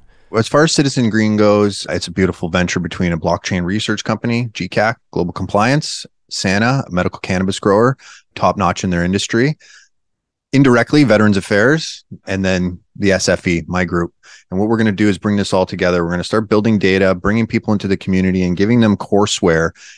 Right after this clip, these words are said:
and tools to navigate specifically cannabis usage. Like you said, your shampoo bottle comes with more directions than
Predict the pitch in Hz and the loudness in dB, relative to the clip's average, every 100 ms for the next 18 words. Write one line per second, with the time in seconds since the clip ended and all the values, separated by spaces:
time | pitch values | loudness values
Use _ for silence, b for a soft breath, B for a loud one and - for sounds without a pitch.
0 | _ - 87 - 117 104 101 - 98 90 | _ -8 -6 0 4 4 4 2 0 0
1 | 90 87 87 85 - _ _ - - 110 | 0 0 0 -2 -6 _ _ -4 0 0
2 | 113 107 - 90 107 117 123 127 160 175 | 0 0 0 0 0 2 0 2 0 0
3 | - b _ 95 98 - 127 156 147 b | -12 b _ -4 -2 0 2 2 -2 b
4 | b _ 92 - 113 107 131 120 110 107 | b _ -6 -2 -2 4 4 6 2 2
5 | 113 104 101 95 98 104 98 95 - - | 0 0 2 2 2 2 2 0 0 -2
6 | 101 101 90 90 87 87 | -2 -4 -2 -2 0 0